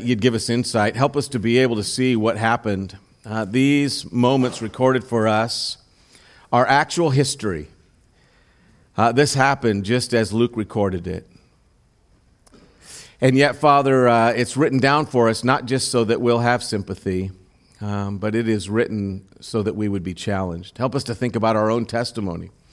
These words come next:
What would we say in the face of such danger? How would we respond?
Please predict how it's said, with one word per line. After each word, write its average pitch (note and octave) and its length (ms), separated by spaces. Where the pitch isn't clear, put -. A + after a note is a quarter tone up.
What D3 200
would D#3+ 160
we D3 120
say C#3 360
in A2 80
the G2+ 60
face A#2+ 360
of G2 80
such - 280
danger? G2 440
How B2+ 220
would C3+ 240
we A#2+ 160
respond? G2 840